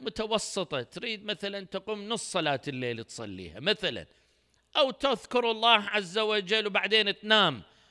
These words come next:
ما تصليها كلها. الإرادة تختلف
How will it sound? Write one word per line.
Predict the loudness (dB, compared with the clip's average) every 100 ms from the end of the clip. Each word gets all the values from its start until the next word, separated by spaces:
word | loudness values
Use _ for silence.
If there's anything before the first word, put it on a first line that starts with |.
| _
ما | 4
تصليها | 4 4 2 4 4 4 4
كلها. | 0 -4 -4 -8 -14 _ _ _ _ _ _ _ _
الإرادة | -4 -4 -6 -6 -4 -6 -6 -8
تختلف | -10 -10 -10 -6 -6 -6 -12